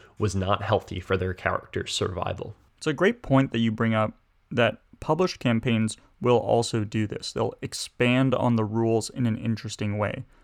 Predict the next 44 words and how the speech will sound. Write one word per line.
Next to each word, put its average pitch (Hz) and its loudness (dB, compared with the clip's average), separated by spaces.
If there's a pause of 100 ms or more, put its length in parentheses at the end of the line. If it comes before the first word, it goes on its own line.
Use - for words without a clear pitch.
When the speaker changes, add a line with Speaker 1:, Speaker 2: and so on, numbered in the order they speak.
(160)
Speaker 2:
In 165 2
a 156 4
game 131 4
like 113 0
Storm 110 -2
King's 107 -4
Thunder, 156 2
they'll 120 -2
give 123 -2
you 120 2
specific 139 -4
stat 131 2
blocks 127 2
for 110 -4 (180)
new 131 4
and 120 0
special - -2
giants, - -6 (320)
where 113 2 (160)
you 127 2
want 127 4
to 135 -2
expand 156 0
on 120 8
this 113 2
base 120 -2
stat 113 0
block 117 0
of - -6
a 117 -2
giant 147 0
because 117 -2 (320)
the 123 0
game 143 4
is 120 2
focusing 131 0 (100)
on 120 2
this 113 2
type 113 -2
of 107 -8
creature, - -8 (500)
rather 135 8
than 123 4
having 113 2